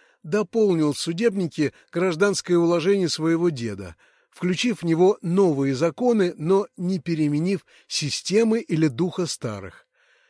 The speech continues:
Дед не велит судьям лихаимствовать, внук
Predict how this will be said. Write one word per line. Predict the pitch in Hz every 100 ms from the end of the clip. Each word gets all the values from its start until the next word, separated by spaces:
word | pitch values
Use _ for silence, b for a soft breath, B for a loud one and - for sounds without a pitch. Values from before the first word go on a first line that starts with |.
| _
Дед | - 139 208 - _
не | 175 185 170
велит | 151 190 220
судьям | - 147 135 143 123
лихаимствовать, | 113 110 120 131 226 208 233 233 208 b b
внук | 135 131 143 190 -